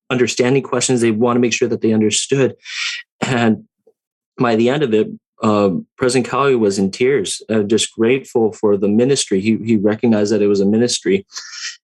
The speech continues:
And, um, and so, uh, after that, I would have a series of meetings with, uh,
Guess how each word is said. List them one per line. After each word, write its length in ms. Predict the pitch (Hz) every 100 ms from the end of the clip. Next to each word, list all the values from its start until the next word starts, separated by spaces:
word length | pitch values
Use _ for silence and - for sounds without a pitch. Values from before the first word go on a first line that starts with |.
| -
And, 480 | 117 110 104 101
um, 340 | 107 101 98 95
and 140 | 107
so, 300 | - 110 107
uh, 300 | - 110 107 -
after 320 | 120 120 -
that, 160 | 113 131
I 80 | 123
would 140 | 101
have 180 | 104 110
a 60 | 110
series 360 | - 117 110
of 120 | 98
meetings 420 | 101 113 117 113 107
with, 340 | 104 95 - -
uh, 460 | 82 95 90 87